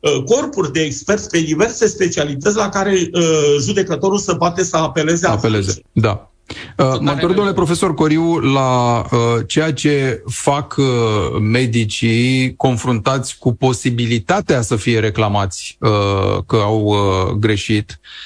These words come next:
Speaker 2: Și aici, uh, se tot conturează și am auzit din tot felul de relatări și confirmați-mi, vă rog, dacă este adevărat, că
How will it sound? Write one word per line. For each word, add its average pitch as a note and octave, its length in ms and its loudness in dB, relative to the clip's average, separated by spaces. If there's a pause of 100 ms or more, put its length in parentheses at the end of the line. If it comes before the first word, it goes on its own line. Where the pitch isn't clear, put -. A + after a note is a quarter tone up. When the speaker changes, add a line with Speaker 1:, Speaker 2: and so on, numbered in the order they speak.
(160)
Speaker 2:
Și - 160 0
aici, C#3 220 0
uh, C3 1040 0 (260)
se C3+ 220 2
tot E3 200 0
conturează D3+ 680 2
și A2+ 120 -2
am A#2 120 2
auzit B2 360 0
din A#2+ 160 0
tot A#2 160 0
felul A#2+ 200 0
de A2+ 80 2
relatări G#2+ 520 0
și A2 180 -2 (120)
confirmați-mi, A#2 680 0
vă G#2+ 80 2
rog, A2+ 160 2
dacă G#2 220 0
este G#2+ 180 0
adevărat, G#2+ 500 0
că A2+ 360 0